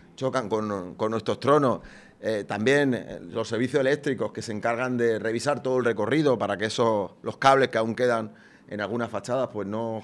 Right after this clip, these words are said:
generen problemas. Y sobre todo, y ahí es donde me pongo yo, el Departamento de Seguridad que se vuelca en,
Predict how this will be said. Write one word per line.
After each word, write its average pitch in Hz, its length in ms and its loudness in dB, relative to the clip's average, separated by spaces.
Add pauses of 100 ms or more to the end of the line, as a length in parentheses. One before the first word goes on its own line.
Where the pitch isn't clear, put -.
generen 113 340 -2
problemas. 113 440 -2 (460)
Y 120 100 -4
sobre 123 220 0
todo, 151 300 4
y 139 80 2
ahí 123 240 2
es 131 60 2
donde 120 540 0
me 101 180 -6
pongo 120 280 0
yo, 131 380 2 (320)
el 101 140 -8
Departamento 107 460 -4
de - 40 -6
Seguridad 117 560 0
que 113 100 -8
se 104 140 -8
vuelca 120 480 -2 (500)
en, 98 560 -10